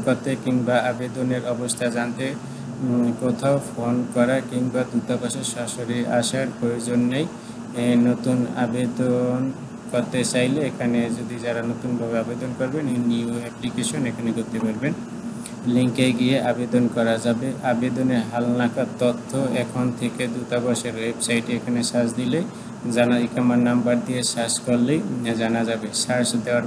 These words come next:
পর দূতাবাসের আসার জন্য অ্যাপয়েন্টমেন্ট, আহ, দেয়া থাকলে তা প্রিন্ট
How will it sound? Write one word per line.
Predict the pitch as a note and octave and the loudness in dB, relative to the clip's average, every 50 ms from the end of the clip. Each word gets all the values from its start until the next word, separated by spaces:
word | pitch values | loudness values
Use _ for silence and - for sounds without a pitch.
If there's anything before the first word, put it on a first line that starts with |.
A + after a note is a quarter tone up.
| - - | 0 0
পর | C3 C3 - - - - - - - - - C3 | 2 2 2 0 -2 -8 -10 -10 -10 -8 -4 0
দূতাবাসের | B2 A#2+ - - B2 A2+ B2 B2 A#2 - B2+ B2 A#2+ A2+ A2 A#2 - | 0 0 2 2 2 2 4 2 2 2 2 2 2 2 0 -2 -2
আসার | B2 B2 A#2+ - - - B2 A#2+ A#2+ A#2 A#2 | 0 0 0 0 0 2 2 2 4 2 2
জন্য | A2+ A#2+ B2 B2 B2 B2 C#3+ E3 F#3 - - - - - - | 2 2 2 2 2 2 2 0 -2 -4 -6 -10 -10 -8 -6
অ্যাপয়েন্টমেন্ট, | A#2+ A2+ - - B2 B2 B2 A#2+ A#2+ B2 B2+ C3+ B2+ | -6 -4 -2 0 2 2 4 4 4 4 4 4 2
আহ, | A#2 - - - - A#2+ A#2+ A#2 A#2+ A#2 A#2 A2+ A#2 A2+ A2+ A#2+ | 2 -2 -6 -6 -6 -4 -2 0 0 2 2 2 2 0 0 0
দেয়া | B2 A#2+ A#2+ A#2+ B2 B2 A#2 A2+ - - - - G#2 - | 2 2 4 6 6 4 4 0 -2 -8 -10 -10 -4 -2
থাকলে | A#2+ A#2+ A#2 - C3 C3+ C#3+ C#3 - - | 0 0 0 2 2 2 2 2 2 2
তা | - A#2+ A#2+ A#2 A2+ A2+ - | 4 6 6 4 4 0 -2
প্রিন্ট | - A#2 B2 A#2+ B2 A#2+ A#2+ A2+ - - | 0 2 4 4 4 4 2 0 -2 -6